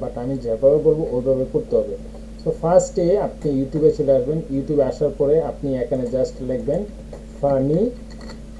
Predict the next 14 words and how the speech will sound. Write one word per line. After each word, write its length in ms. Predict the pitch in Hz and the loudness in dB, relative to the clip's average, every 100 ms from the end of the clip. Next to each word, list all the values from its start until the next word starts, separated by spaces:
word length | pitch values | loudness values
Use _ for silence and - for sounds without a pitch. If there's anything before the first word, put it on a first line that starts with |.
| - - - - - - - - - 135 | -16 -16 -16 -16 -16 -16 -16 -14 -2 2
ভিডিও, 440 | 175 156 131 104 - - - - - - - - - - - - - - - 117 113 | 4 6 4 2 -4 -14 -16 -14 -14 -14 -14 -14 -14 -14 -14 -14 -14 -14 -12 -8 0
ভিডিও। 420 | 135 127 113 95 - - - - - - - - | 0 0 -2 -4 -8 -12 -14 -14 -16 -16 -16 -4
So, 60 | 151 | -2
ফানি 300 | - 151 165 | 0 2 2
ভিডিও 300 | 165 170 175 | 2 8 8
লেখার 260 | 165 165 165 | 10 8 10
পরে 140 | 185 | 10
এন্টার 340 | 175 151 147 | 8 6 4
দিবেন, 280 | 127 131 196 220 - - - - | 4 2 0 -4 -14 -14 -14 -6
এ, 80 | 147 | 2
অথবা 380 | 143 139 147 139 | 6 6 8 6
ওকে 220 | 135 147 | 6 6
দিবেন, 200 | 135 175 | 4 4
তারপর 240 | 180 - | 4 6